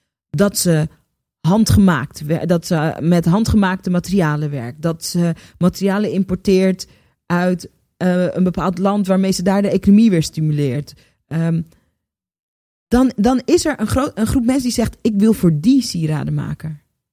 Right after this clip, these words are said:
Dus je moet achter je bedrijf vandaan komen om ons aan te spreken. Vroeger was het gewoon oké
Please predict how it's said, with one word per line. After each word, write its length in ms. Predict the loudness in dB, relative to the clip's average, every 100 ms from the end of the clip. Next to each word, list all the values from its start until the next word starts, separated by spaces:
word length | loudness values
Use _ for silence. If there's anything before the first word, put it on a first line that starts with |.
| _ _ _ _
Dus 180 | -2 4
je 100 | 6
moet 220 | 6 6
achter 280 | 2 -2 -2
je 120 | -2
bedrijf 420 | -2 -2 -4 -4
vandaan 400 | -4 -4 -2 -4
komen 460 | -4 -2 -2 -2 -6 _ _ _ _ _ _ _ _ _ _ 0
om 220 | 2 4
ons 240 | 2 0
aan 200 | 0 -2
te 80 | -2
spreken. 480 | -4 -4 -4 -4 -4
Vroeger 280 | 0 2 0
was 120 | -2
het 60 | -2
gewoon 140 | -2
oké 120 | -2